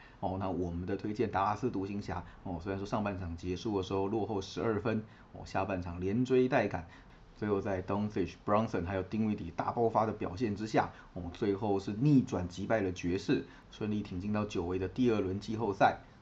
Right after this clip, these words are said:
哦，那爵士在这战败下来之后，哦，这个暑假恐怕是有很多的功课要做。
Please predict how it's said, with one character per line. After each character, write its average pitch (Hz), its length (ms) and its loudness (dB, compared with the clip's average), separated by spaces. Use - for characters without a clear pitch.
哦， - 200 -10
那 92 180 -2
爵 92 280 -2
士 107 160 -4
在 101 120 -2
这 104 120 -2
战 101 180 0
败 104 180 2
下 95 140 -2
来 90 160 -2
之 107 120 -8
后， 107 240 0
哦， 85 180 -6
这 104 100 -4
个 98 60 -2
暑 90 200 -4
假 95 240 0
恐 85 300 -6
怕 98 160 2
是 92 140 -4
有 85 100 -4
很 85 280 -6
多 98 180 -2
的 98 100 0
功 104 220 -4
课 107 180 -2
要 101 160 2
做。 113 220 0